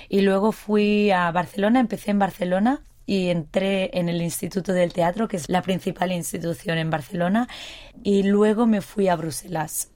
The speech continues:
Hice cuatro años. De hecho, mi escuela, si te digo realmente cuál ha sido mi escuela, ha sido en Bruselas. Hay una escuela que es de Andresa Deckersmarker, que es una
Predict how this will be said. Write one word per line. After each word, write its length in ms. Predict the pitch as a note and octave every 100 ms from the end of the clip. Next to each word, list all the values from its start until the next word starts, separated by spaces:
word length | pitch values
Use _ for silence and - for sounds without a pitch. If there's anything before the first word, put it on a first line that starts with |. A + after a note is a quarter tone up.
| -
Hice 280 | F#3 - F3+
cuatro 360 | F#3+ F#3 F#3+
años. 380 | E3 E3+ F3 E3
De 180 | G3+ G3+
hecho, 260 | G3+ -
mi 160 | A#3+ G#3+
escuela, 440 | F3+ - G3+ G3+
si 120 | G#3 G3
te 160 | F#3
digo 260 | E3+ F3 G3
realmente 560 | F#3 F3 F3 F3 F3
cuál 200 | F3 E3+
ha 80 | E3+
sido 260 | C#3+ F#3 F3+
mi 80 | E3+
escuela, 480 | - - F3+ F#3+ F#3+ - - -
ha 120 | F#3+
sido 280 | F#3 - G3
en 80 | F#3
Bruselas. 680 | E3+ D#3+ - F3+ F#3+ G#3+ - - - -
Hay 160 | F#3+ F#3
una 100 | G#3
escuela 520 | G3+ - G3 G#3 A3 -
que 600 | G3 F3 E3+ E3 D#3+ -
es 220 | G3 D#3+
de 120 | F#3
Andresa 480 | F3+ E3+ F3+ F#3+ -
Deckersmarker, 800 | F3+ F3+ F#3 - F3 E3 - A#3+
que 140 | C4 G3
es 160 | -
una 460 | F3 E3 D#3+ D#3